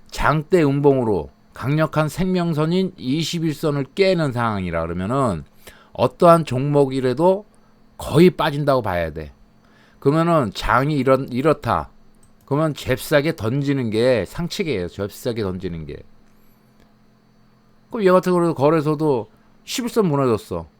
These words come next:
좀 반등을 해줘야 되는데 그냥 와르르 하고 무너졌어.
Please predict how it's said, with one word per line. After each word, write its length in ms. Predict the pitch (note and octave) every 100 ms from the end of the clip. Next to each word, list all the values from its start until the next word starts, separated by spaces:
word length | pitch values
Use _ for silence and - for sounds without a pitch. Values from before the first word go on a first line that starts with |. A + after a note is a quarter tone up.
| _ _ _ _ -
좀 140 | A3+
반등을 460 | - D#3+ F#3+ G3+ F#3
해줘야 280 | G#3 G3 F3+
되는데 280 | F3+ F#3+
그냥 600 | F3+ - D3 F#3 F#3 D#3 -
와르르 380 | D#2+ B2+ D#3 F3
하고 220 | - D3+ C#3
무너졌어. 580 | A#2 G#2 E2+ - D2+